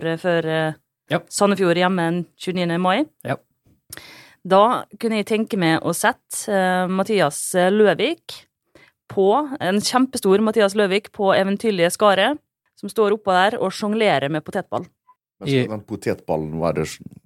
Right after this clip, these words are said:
Speaker 3: se ut som en fotball, eller skal det være en ordentlig
Speaker 1: Nei, det skal være
Speaker 3: potetball?
Speaker 1: potetball, ja.
Speaker 3: Ja. En forvokst potetball,
Speaker 1: En
Speaker 3: eller?
Speaker 1: Nei, altså, nei, altså, den må, nei, ikke alt kan være forvokst, det, det, du må se den da. Men den kan liksom gjerne, kan putte inn litt saltkjøtt og litt,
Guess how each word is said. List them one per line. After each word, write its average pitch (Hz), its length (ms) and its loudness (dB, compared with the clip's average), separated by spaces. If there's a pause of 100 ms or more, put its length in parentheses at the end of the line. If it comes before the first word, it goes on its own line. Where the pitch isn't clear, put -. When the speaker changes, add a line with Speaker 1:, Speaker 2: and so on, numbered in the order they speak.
(280)
Speaker 3:
se - 220 -6
ut 85 180 4
som - 200 -6
en 80 120 -4
fotball, 104 380 -2
eller 123 160 0
skal 110 200 -2
det 123 60 0
være 135 180 0
en 78 80 -6
ordentlig 87 220 -4
Speaker 1:
Nei, 247 140 2
det - 40 -4
skal 277 180 2
være 208 60 -8
Speaker 3:
potetball? 208 380 -4
Speaker 1:
potetball, 139 120 -10 (120)
ja. 113 80 -14 (360)
Speaker 3:
Ja. 139 160 4
En 101 80 -8
forvokst 110 440 2
potetball, - 380 0
Speaker 1:
En 151 80 4
Speaker 3:
eller? 151 200 2 (100)
Speaker 1:
Nei, 226 260 2
altså, 320 280 -2
nei, 285 260 0
altså, 254 180 -4
den 240 80 -2
må, 202 140 4 (100)
nei, 196 420 0
ikke 262 180 -4
alt 220 180 0
kan 170 100 -8
være 180 260 0
forvokst, 196 340 -6
det, 208 180 -2
det, 226 260 -2
du 226 100 -8
må 240 140 0
se 269 160 -2
den 180 320 2
da. 165 140 4 (400)
Men 220 160 0
den 226 140 2
kan 233 200 -2
liksom 285 240 -2
gjerne, 214 260 2
kan 196 200 -2
putte 302 260 -8
inn 175 160 -2
litt 185 200 -6
saltkjøtt 160 640 -4
og 175 60 0
litt, 170 180 -6